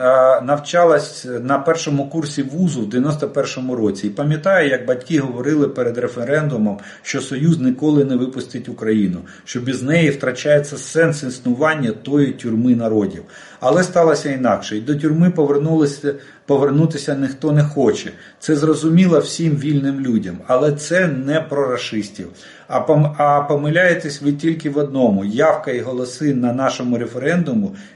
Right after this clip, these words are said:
нижчі тільки за що п'ятирічні путлерівські.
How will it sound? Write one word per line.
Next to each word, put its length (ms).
нижчі 520
тільки 520
за 400
що 400
п'ятирічні 960
путлерівські. 840